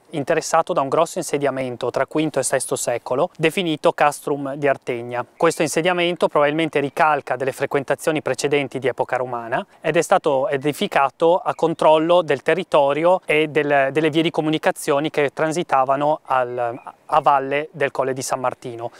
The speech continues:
La stessa tavola pontigheriana, una mappa di terzo o quarto secolo dopo Cristo, segnala una mansio definita Ad Sillanos,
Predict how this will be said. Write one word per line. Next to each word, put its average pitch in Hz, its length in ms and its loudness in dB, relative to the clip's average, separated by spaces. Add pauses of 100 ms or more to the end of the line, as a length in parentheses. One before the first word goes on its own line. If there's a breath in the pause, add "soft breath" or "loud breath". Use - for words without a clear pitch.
(140 loud breath)
La 147 140 2
stessa 175 260 2
tavola 160 320 4
pontigheriana, 151 840 0
una 147 220 0
mappa 135 600 0
di 135 240 -6
terzo 156 360 2
o - 20 -4
quarto 135 340 0
secolo 131 480 -2
dopo 131 240 2
Cristo, 151 560 -2
segnala 165 680 0
una 160 260 -2
mansio 156 640 2
definita 147 720 -2
Ad 147 240 0
Sillanos, 151 840 -4